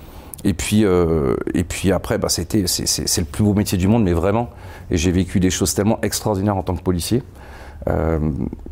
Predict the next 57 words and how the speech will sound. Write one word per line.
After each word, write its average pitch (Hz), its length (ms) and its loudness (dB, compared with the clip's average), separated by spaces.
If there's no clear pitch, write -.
je, 92 280 -4
je 95 280 -2
l'ai 104 80 4
dit 101 140 4
une 107 120 4
fois, 131 200 2
mais 101 140 0
moi, 107 160 2
je 90 100 -2
veux 90 140 2
pas 104 120 0
de 98 60 0
la 98 80 2
vie 101 120 0
de 87 40 -4
Johnny 95 200 2
Hallyday, 90 340 2
je 95 60 0
veux 90 60 2
pas 98 120 -2
la, 92 160 4
la, 87 160 2
la, 78 400 0
la 92 120 4
vie 98 140 4
de 92 160 2
Johnny 92 220 4
Depp. 107 220 0
Moi, 98 100 2
je 90 160 0
veux 101 160 4
ma, 87 180 2
ma 76 440 0
vie 101 120 2
de - 60 -6
policier, 107 580 2
qui 90 120 0
me 98 80 4
manque 104 200 2
énormément 117 380 4
aujourd'hui, 107 260 2
parce - 120 -4
que 110 60 0
je - 60 0
suis 92 100 -2
au 92 60 4
syndicat 98 420 0
maintenant, 127 360 0
et - 60 0
donc 92 160 2
je - 60 -2
suis 87 60 -4
plus 131 160 -2
sur 107 140 0
la 104 80 2
voie 95 120 0
publique. 120 440 -2